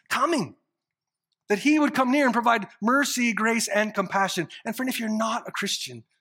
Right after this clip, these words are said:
we're so thankful you would join us this morning. And we want you to understand this is a story of Christianity.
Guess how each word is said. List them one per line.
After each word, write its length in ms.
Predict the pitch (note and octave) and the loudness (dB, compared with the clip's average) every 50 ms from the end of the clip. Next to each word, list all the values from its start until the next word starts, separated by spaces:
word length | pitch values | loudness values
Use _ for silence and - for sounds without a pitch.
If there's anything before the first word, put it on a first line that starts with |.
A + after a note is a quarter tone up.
| _ _ _ _ _ _ _ _ _ _ _ _ _ _ _ _ _ _ | _ _ _ _ _ _ _ _ _ _ _ _ _ _ _ _ _ _
we're 80 | - G#3 | -4 -2
so 200 | - A3+ A#3+ A3+ | 0 2 2 2
thankful 320 | - G#3 A#3 C#4 - - | 2 0 0 0 0 0
you 100 | F3 F3 | 0 0
would 120 | F3+ F3 D#3 | -2 -2 -2
join 360 | C#3 D3 F#3 G3 A3+ A#3 A#3 | -4 -4 -2 -2 0 0 0
us 160 | A3 A3+ - | -2 -4 -6
this 300 | - E3+ - - - - | -8 -8 -6 -6 -6 -4
morning. 300 | F3+ F3+ F#3+ F3+ E3 - - - - - | -2 -2 0 -2 -2 -6 -10 -12 -6 -2
And 100 | F#3+ G#3+ | 0 2
we 60 | C4 | 2
want 180 | D4 C4 - | 2 0 0
you 60 | - G#3 | -2 -4
to 60 | G#3+ | -2
understand 360 | G#3 G3+ - G#3+ F#3 D#3 C#3 D3 | -2 -2 -2 -2 -4 -4 -6 -4
this 260 | D3 A3 D4 D4 - | -2 0 0 0 0
is 120 | C#4+ A#3 | -2 -2
a 60 | G#3+ F#3+ | -2 -4
story 320 | - - G#3+ G3+ F#3+ F#3+ | -2 0 2 2 4 2
of 120 | F3+ F3 | 0 -2
Christianity. 560 | - - F3+ - - F3+ E3+ E3+ E3 C#3 B2+ | -4 -4 -4 -4 -4 -4 -4 -2 -4 -4 -6